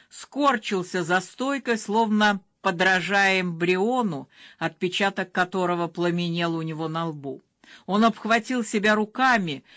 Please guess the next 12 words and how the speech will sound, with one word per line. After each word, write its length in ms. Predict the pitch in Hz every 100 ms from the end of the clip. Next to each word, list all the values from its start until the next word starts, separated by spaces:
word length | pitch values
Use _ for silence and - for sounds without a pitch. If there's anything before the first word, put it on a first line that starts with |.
| -
как 180 | - 202
бы 140 | 185 214
не 140 | 214
позволяя 680 | 220 202 196 220 226 226 214
телу 380 | - 233 214 208
развалиться 680 | 214 185 202 220 214 -
на 160 | 208 214
части. 680 | - 208 135 - - - - _ _ _ _ _ _ _ _ - _ -
По 180 | 247
радио 600 | 269 339 349 269 277 262 226
Гарт 460 | 185 220 202 165
Брукс 760 | 143 165 233 311 - - -